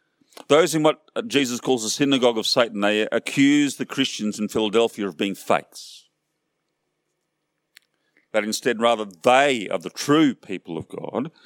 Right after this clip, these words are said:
And Jesus says, "What they think is irrelevant, actually. What I think matters, and I love you,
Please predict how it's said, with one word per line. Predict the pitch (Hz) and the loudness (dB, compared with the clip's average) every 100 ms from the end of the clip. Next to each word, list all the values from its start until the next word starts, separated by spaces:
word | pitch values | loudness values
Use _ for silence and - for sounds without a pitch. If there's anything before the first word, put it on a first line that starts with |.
| - _ | -20 _
And | 113 110 | -4 2
Jesus | 131 120 113 | 2 2 -2
says, | - 123 | 0 -2
"What | 104 147 - 180 | 2 2 2 2
they | 117 196 | 2 2
think | - - 82 110 - | -2 -8 -6 -8 -10
is | - 113 98 - | -4 -4 -4 -8
irrelevant, | 101 98 - - - - _ _ _ _ _ _ _ - | -4 0 -2 -4 -18 -20 _ _ _ _ _ _ _ -14
actually. | - - 98 214 - _ _ _ _ _ _ _ _ _ | -12 -10 -12 -12 -20 _ _ _ _ _ _ _ _ _
What | - 101 | -2 0
I | 113 131 | 2 0
think | 120 - 85 - - | 0 -8 -8 -10 -8
matters, | 113 92 69 - - - | -2 -2 -4 -18 -18 -10
and | 95 | -6
I | 104 | -4
love | 120 190 285 | -2 -2 -2
you, | - 60 | -10 -20